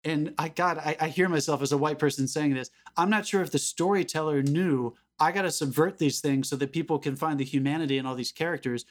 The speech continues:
or if that literally is just how it felt. And we are fucked up for thinking that any part of those cliches have any truth to them at all. Ice Cube, just like you said, Ice Cube being totally relatable, struggling with his stuff, and taking on a character that was dirty, but clearly had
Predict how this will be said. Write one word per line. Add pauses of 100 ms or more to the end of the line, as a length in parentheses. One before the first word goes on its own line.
(240)
or
if
that
literally
is
just
how
it
felt. (240)
And
we
are
fucked
up
for
thinking
that
any
part
of
those
cliches
have
any
truth
to
them
at
all. (260)
Ice
Cube, (120)
just
like
you
said, (220)
Ice
Cube
being
totally
relatable, (160)
struggling
with
his
stuff, (360)
and (260)
taking
on
a
character
that
was
dirty,
but
clearly
had